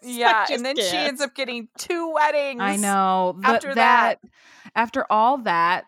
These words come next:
Speaker 3: where there's literally, there's one of those scenes where she's laying in bed crying,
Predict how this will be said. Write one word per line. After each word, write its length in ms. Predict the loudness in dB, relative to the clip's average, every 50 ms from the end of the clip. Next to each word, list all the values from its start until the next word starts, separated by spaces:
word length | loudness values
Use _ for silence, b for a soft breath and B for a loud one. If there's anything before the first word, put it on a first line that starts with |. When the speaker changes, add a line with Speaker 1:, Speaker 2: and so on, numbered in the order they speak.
| _
Speaker 3:
where 340 | -12 -8 -6 -4 -4 -4 -4
there's 260 | -4 -4 -4 -2 -4
literally, 600 | -4 -4 -2 0 2 2 2 2 2 2 0 0 -2 -4
there's 260 | -2 -2 0 0 0 0
one 160 | 0 0 0
of 100 | 2 2
those 200 | 2 2 0 0
scenes 380 | -2 -2 -2 0 -2 -2 -4
where 160 | -2 -4 -2 -2
she's 500 | -2 -4 -2 -2 0 0 -2 -2 -4 -8
laying 400 | -4 -2 0 0 0 0 0 -2
in 120 | -2 -2
bed 260 | -2 -2 -2 -2 -6
crying, 800 | -6 -2 0 2 2 2 0 0 -2 -2 -2 -2 -4 -6 -8 -12